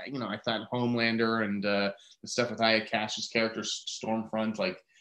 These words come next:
th-, there was some really, really good stuff in there. Um,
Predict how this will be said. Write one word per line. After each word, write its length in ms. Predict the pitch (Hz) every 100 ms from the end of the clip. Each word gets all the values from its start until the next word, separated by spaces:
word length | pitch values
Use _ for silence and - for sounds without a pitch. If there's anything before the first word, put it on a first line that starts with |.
| _ _ - - _ _ -
th-, 140 | 147
there 100 | 190
was 120 | 185
some 140 | 170 156
really, 360 | 160 160 151
really 260 | 139 143 131
good 160 | 127 123
stuff 340 | - 123 117
in 120 | 117
there. 500 | 110 107 110 120 117
Um, 760 | 123 123 123 123 123 123 127